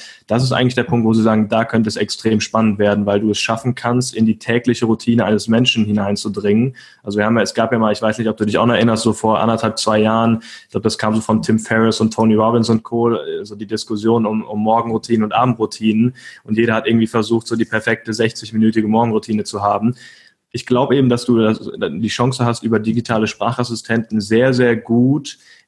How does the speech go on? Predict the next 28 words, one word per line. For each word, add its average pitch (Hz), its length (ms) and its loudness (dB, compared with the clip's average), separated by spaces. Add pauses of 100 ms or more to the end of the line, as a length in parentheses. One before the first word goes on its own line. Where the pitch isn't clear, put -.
dir 117 140 4
erstmal 117 360 0
als 110 220 -2
User 123 200 4
eine 113 120 2
Routine 113 360 0
aufzubauen. 131 760 0
Und 117 100 0
im 110 100 2
Gegenzug 123 480 0
ist 110 80 -2
es 113 120 -2
für 110 180 -2
Marken 107 480 0
extrem 117 580 -2
spannend, 113 480 0
dann 110 140 2
zu 113 160 0
sehen, 113 300 2
wie 110 100 4
sie 110 100 0
in 107 80 2
diese 107 220 0
tägliche 110 380 -2
Routine 110 360 2
reinkommen 110 560 0
und 98 220 -6
da, 107 320 0